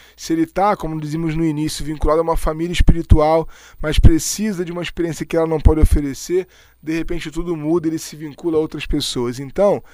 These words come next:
não existe, em boa leitura espírita, sorte ou azar. Não existe predestinação nas coisas morais, porque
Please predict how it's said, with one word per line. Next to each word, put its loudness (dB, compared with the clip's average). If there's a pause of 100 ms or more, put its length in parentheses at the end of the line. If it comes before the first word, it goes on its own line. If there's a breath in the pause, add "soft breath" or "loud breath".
(400 soft breath)
não 2
existe, -2
em -6
boa 2
leitura 2
espírita, -2
sorte 0
ou -2
azar. -4 (680 soft breath)
Não -4
existe -2
predestinação 0 (340 soft breath)
nas -6
coisas -4
morais, -2
porque 2